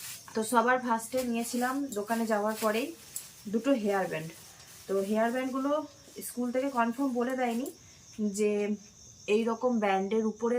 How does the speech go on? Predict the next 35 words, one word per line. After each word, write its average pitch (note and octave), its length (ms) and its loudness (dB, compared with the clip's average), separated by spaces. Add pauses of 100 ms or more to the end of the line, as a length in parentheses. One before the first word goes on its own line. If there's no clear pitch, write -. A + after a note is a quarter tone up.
লাগবে B3 340 -2 (600)
ফুল D4 240 0 (340)
নাকি A#3 200 -2 (200)
এই A3+ 140 4
রকম G#3+ 280 -2
ব্যান্ডের E3+ 360 -2
উপরে D#3 260 -8
লাগবে। - 240 -12 (460)
তো - 40 -2 (100)
আমি G3+ 120 0 (100)
দেখলাম A#3+ 300 0 (680)
যে G3+ 100 2 (200)
স্কুলে A#3+ 300 -2
তো B3+ 100 0
আমাকে B3 240 -4
দেখাতে A3 320 0
পাঠাতে G#3 340 -2
হবে, F#3+ 160 -4 (460)
কালকে G#3+ 260 2
পুচকু A3 260 -6
সোনার A3+ 220 -2
সাথে G#3+ 220 -2
করে A3+ 200 0
নিয়ে G#3+ 200 2
যাবে, F#3+ 220 -2
তো A3+ 40 2 (160)
দু A3+ 80 0 (140)
ধরনেরই B3+ 520 2
নিয়ে G3 140 2 (100)
আসি, D#3+ 180 -12 (540)
যেটা G3+ 180 2 (100)
লাগবে A3 260 4 (100)
ইউজ C4 180 -6 (100)
করবে, C#4 180 0 (100)
তাছাড়াও A3 340 0